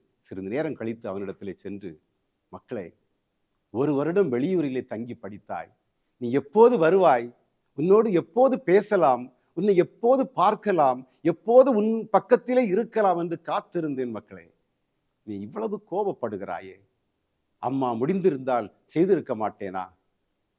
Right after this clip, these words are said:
என்று பொறுமையோடு அவனுடைய கரங்களை பற்றி கொண்டு சொல்கிற போது அவன்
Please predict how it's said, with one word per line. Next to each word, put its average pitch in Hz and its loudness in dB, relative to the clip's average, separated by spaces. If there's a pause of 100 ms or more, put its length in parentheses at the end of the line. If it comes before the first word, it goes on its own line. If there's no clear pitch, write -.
(100)
என்று 110 -10 (340)
பொறுமையோடு 143 0
அவனுடைய 107 -4
கரங்களை 143 -4
பற்றி - -10
கொண்டு 110 -12
சொல்கிற 101 -12
போது 107 -14 (460)
அவன் 87 -16